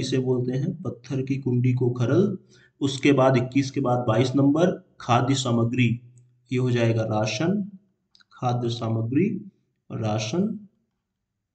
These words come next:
इक्कीस के बाद बाई-, बाईस नंबर भी हो चुका है। बाईस के बाद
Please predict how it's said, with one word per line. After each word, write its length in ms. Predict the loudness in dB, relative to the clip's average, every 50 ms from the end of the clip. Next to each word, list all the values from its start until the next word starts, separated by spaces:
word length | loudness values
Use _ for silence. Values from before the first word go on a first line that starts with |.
| _ _ _ _ _ _ _ _ _ _ _ _ _ _ _ _ _ _ _ _ _ _ _ _ _ _ _ _ _ _ _ _ _ _ _ -20 -20 -20 -20 -20 _ _ _ _ _ _ _ _ _ _ _ _ _ _ _ -2
इक्कीस 440 | -2 -2 -2 0 2 2 2 2 2
के 120 | 0 2
बाद 420 | 2 4 4 4 2 2 0 -4 -10 _ _ _ _ _ -10 -4
बाई-, 420 | 0 2 2 4 4 2 2 2
बाईस 340 | 2 2 4 4 4 2 2
नंबर 220 | 2 2 4 2
भी 120 | 2 2 4
हो 120 | 4 4
चुका 260 | 4 2 0 -2 0
है। 120 | 0 0 0
बाईस 320 | 0 0 2 2 0 0
के 80 | -2 0
बाद 180 | 0 0 0